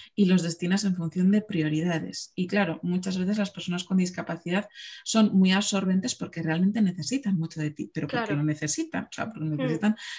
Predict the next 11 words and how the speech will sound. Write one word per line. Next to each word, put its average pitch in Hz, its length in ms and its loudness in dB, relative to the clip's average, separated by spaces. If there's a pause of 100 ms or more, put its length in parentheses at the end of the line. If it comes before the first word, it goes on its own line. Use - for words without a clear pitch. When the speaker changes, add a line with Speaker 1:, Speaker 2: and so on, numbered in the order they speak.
(120)
Speaker 1:
para 151 260 2
todo 160 220 0
el 160 100 0
tema 165 300 0
de 180 240 0
cuidados 151 420 0
básicos, 254 720 0 (260)
alimentación, 196 1040 2 (400)
todo. 156 380 0 (200)
Entonces, 202 260 2
claro, 185 360 2